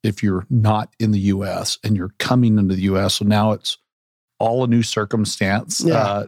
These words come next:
Speaker 1: to you, it sure must be better to be in a place where the first question is, "How can we help?" instead of, like you said,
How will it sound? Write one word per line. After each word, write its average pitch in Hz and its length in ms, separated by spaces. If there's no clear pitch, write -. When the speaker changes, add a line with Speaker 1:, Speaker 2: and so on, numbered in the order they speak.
Speaker 1:
to - 140
you, 98 480
it 113 160
sure 131 220
must 117 300
be 104 120
better 104 420
to 123 100
be 110 180
in 101 80
a 101 60
place 104 500
where 107 100
the 110 100
first 110 300
question 104 400
is, 101 260
"How 107 180
can 104 220
we 101 140
help?" 98 320
instead 101 360
of, 101 80
like 107 220
you 113 80
said, 98 340